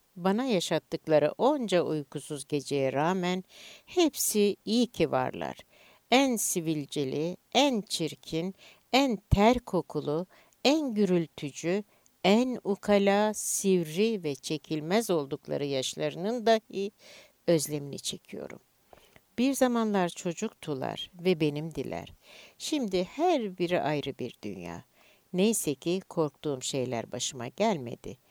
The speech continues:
İyi insanlar oldular, iyi insanlarla evlendiler.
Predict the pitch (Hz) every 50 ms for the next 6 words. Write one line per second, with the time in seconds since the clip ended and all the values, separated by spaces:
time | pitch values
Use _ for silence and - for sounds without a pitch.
0 | _ - - _ _ _ - 233 247 277 254 185 151 131 - - 160 156 151 147
1 | 160 175 175 156 135 123 120 - 127 107 117 131 147 165 180 - - _ - _
2 | _ _ _ - 190 202 226 247 208 175 165 156 - - 160 151 139 139 135 151
3 | 175 196 196 160 135 104 117 131 123 120 123 120 - 110 107 - - 92 78 76
4 | - - -